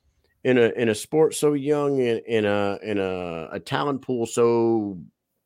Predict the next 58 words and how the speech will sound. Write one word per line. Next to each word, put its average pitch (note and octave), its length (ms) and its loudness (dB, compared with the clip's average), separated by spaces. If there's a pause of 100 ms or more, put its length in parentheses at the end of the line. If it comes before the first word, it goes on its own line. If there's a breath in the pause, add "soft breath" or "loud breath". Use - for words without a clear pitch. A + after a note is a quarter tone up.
(240)
shallow, C3+ 340 -6
there's A2 160 0
not D#3+ 180 2
a A#2 40 2
fucking B2 400 -2
ton C#3 240 -2
of A#2 80 2
one A#2 220 2
eighty-fivers G#2+ 760 0
out D2+ 220 -8
there, E2 180 -8
you E2+ 120 -8
know F#2+ 80 -8
what G2 100 -6
I G2+ 60 -4
mean? A#2 220 -4
Like, G2 320 -6 (1080 soft breath)
you, A#2 340 4
yes, C#3+ 340 4
you're C3 120 0
coming C3 260 2
off B2+ 160 -4
a B2 40 -2
loss A#2+ 320 0
to A#2+ 320 2
the A2 180 0
now A2 320 0
champ. G2+ 520 -4 (200)
You're G#2 240 -8
gonna G#2+ 180 -2
beat A#2 220 -4
a A2 40 -6
guy, G#2+ 240 -4
I A2 120 0
mean, G#2+ 200 2
you G2+ 80 -2
beat A2+ 200 -4
a - 20 -6
guy A#2+ 220 -4
like G2+ 240 -4
Dakota G#2 340 -6
Cochran, B2 460 -2
you've F2+ 180 -4
gotta G#2+ 180 0
be F#2 120 -4
right G2+ 300 -2
back G#2+ 280 -6
up G#2 180 -4
in, G2+ 360 0
in G#2 100 -2
the F#2 80 -4
conversation G2+ 800 -4
of E2 180 -6
top F2 240 -2
of E2 60 -20
the F2+ 80 -10
heap, A2 260 -8
right? G#2 260 -8